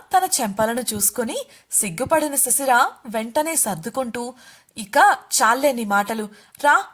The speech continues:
త్వరగా వెళ్ళి ఏర్పాట్లు పూర్తి చేయాలి," అంటూ ఉమ చెయ్యి పట్టుకుని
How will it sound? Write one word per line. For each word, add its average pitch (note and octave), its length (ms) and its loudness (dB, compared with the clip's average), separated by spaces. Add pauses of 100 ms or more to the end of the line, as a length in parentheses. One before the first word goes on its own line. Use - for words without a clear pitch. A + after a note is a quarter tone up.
(180)
త్వరగా A#3 300 2
వెళ్ళి C4+ 440 -2 (160)
ఏర్పాట్లు C#4 440 0
పూర్తి A#3 420 -6
చేయాలి," F#3+ 400 -2 (360)
అంటూ F4 440 0 (140)
ఉమ G3 200 -2 (100)
చెయ్యి C4 160 -4
పట్టుకుని A3+ 600 -8